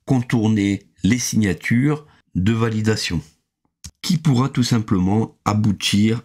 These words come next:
à l'exécution d'un code arbitraire. Apple nous explique que ces failles ont pu être exploitées avant la version I O S seize point sept, donc ce qui veut dire qu'il est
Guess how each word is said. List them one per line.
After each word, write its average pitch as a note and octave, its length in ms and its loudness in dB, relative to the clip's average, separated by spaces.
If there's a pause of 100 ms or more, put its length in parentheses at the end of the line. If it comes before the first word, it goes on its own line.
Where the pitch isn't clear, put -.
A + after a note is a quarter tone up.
(140)
à A2+ 380 -2
l'exécution G2+ 1040 0 (260)
d'un G2 280 0
code F#2 480 -2 (100)
arbitraire. F#2 920 -2 (640)
Apple G#2 340 0
nous G#2 240 2
explique - 460 -2
que F2+ 120 0
ces G2 160 0
failles G2+ 320 -2
ont G2+ 100 2
pu - 220 -2
être G2 280 0
exploitées G2+ 760 0 (320)
avant G2+ 480 0
la G2 200 0
version F#2+ 500 -2
I F#2+ 140 0
O F#2 100 2
S F2+ 140 -2
seize - 300 -2
point F#2+ 420 -2
sept, - 520 -4 (440)
donc E3 200 0
ce - 60 -8
qui C3+ 100 0
veut G2+ 120 2
dire D#3+ 280 -2
qu'il B2 540 0
est C#3+ 160 0